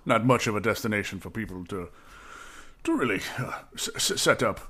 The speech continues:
uh, shop. It's, it's, you know, it's, it's grown much, but, uh, nevertheless, yeah, the, people move through here all the time. I don't think it would be strange for you to just stay for an, an evening. I mean, we, we don't have a day minimum, like I <laughs> said.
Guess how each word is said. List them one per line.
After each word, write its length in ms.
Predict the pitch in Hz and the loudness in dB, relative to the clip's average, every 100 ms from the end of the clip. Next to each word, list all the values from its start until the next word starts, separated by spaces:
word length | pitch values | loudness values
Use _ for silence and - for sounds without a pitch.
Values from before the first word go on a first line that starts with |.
| - | -8
uh, 140 | 82 | -6
shop. 320 | - 143 92 - | 0 2 2 0
It's, 180 | 135 | -2
it's, 220 | - 233 - | -6 -6 -4
you 80 | |
know, 160 | 95 117 | -2 -4
it's, 140 | - - | -4 -4
it's 160 | - | -4
grown 260 | - 78 71 | -4 -4 -4
much, 220 | 95 147 | -4 -2
but, 80 | 269 | 2
uh, 140 | 247 233 | 4 2
nevertheless, 880 | 262 262 254 269 262 269 214 127 - | -2 -4 -4 -4 -2 -2 0 0 -2
yeah, 160 | 320 285 | -2 -2
the, 240 | 131 285 - - - - - | -4 -8 -10 -18 -20 -10 -6
people 280 | 226 226 - 247 | -6 -6 -8 -4
move 260 | 208 180 | -2 -2
through 180 | - 135 | 0 4
here 160 | 135 127 | 4 4
all 60 | |
the 100 | 135 | 2
time. 280 | 147 214 90 113 | 4 2 4 4
I 40 | |
don't 160 | 131 123 | 4 4
think 160 | 110 | 0
it 40 | 104 | -2
would 180 | 101 95 | -2 -2
be 220 | 95 - - - | -4 -6 -14 -16
strange 500 | - - 90 135 180 | -8 -4 -2 -2 -4
for 140 | - 104 | -4 -4
you 220 | 101 101 | -2 -4
to 280 | - 92 82 - - _ - - - - - - | -4 -6 -6 -14 -20 _ -20 -20 -20 -20 -14 -8
just 180 | - - | -8 -4
stay 280 | 110 104 | 0 2
for 300 | 139 135 113 127 - | 0 -2 -4 -6 -8
an, 140 | 120 | -4
an 140 | 117 117 | 0 0
evening. 460 | 113 107 175 233 | 0 0 0 0
I 60 | 120 | -2
mean, 200 | 104 107 | -2 0
we, 80 | 120 104 - 151 | 0 -2 -6 0
we 100 | 139 | 2
don't 160 | 123 | 4
have 160 | 123 104 | 4 2
a 60 | |
day 200 | 95 117 | 2 2
minimum, 400 | 110 101 104 143 | 2 2 0 0
like 180 | 131 98 | 0 0
I 60 | 110 | 0
<laughs> 20 | |
said. 280 | - 160 | 0 -2